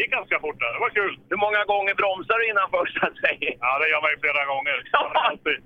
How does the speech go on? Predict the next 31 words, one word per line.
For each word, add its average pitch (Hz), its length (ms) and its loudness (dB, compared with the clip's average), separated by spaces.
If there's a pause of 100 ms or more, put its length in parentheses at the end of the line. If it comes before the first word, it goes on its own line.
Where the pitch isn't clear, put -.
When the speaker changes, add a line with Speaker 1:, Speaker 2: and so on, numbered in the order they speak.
(420)
Speaker 2:
det 160 140 4
är 175 120 -4
så, 143 80 0 (120)
ja. 107 60 2 (120)
Speaker 1:
Ja. 151 60 0 (560)
Speaker 2:
Ja, 170 80 4 (220)
hur 202 160 2
går 220 140 4
den 202 120 2
här 220 120 -2
lilla 226 160 2 (100)
bilen 185 280 2
då? 151 120 4
Är 165 80 0
det 165 140 2
hoppigt? - 360 -2 (360)
Speaker 1:
Ja, 143 60 4 (100)
det 175 100 2
är 190 80 2
lite 175 220 0
hoppigt. 170 340 -2
Och 165 80 -2 (300)
det 160 120 0
märks 170 200 0
att 165 120 -4
det 151 140 -4
saknas 160 260 -2
lite 165 180 0
effekt, 170 200 0 (120)
speciellt 160 340 -2
när 151 80 -12